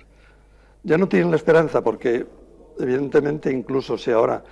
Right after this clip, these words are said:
afortunadamente, en México perdiera el señor Obrador, digo afortunadamente porque todavía no es seguro, pues diríamos que una de sus grandes bazas se destruiría y no les quedaría más la, que la de tres individuos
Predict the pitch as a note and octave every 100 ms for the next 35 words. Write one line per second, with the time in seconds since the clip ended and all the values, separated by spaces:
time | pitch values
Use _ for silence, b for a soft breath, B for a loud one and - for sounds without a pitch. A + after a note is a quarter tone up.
0 | b b b b D#3 - C#3 - A#2+ C3
1 | B2+ C3+ C3 A#2+ G#2+ C3 - B2+ A#2+ -
2 | A2 G#2 A#2+ A#2+ G#2 - G#2+ A#2 A2+ A2+
3 | A2 C3 A#2 - - _ _ _ _ _
4 | - B2 B2 - C3 B2 B2 B2 B2 C#3
5 | C3 A#2 G#2+ A2 A2+ - A#2 C3+ A#2 b
6 | b b b b _ - C3 B2 A#2+ D3
7 | E3 - C3+ B2+ C#3 C3 C3+ B2 C3 C3
8 | A#2+ C#3 - A#2 A2 - - - _ _
9 | _ _ _ _ _ _ _ - - C3+
10 | A2 - G#2 C3+ C#3+ A2 B B - C3+
11 | D3 D3 - D3+ D3+ D3 D#3 D3+ C3+ B2
12 | - - A#2 B2 A2+ D3+ C3+ D#3+ C3 C#3+
13 | D#3 C#3 D3+ -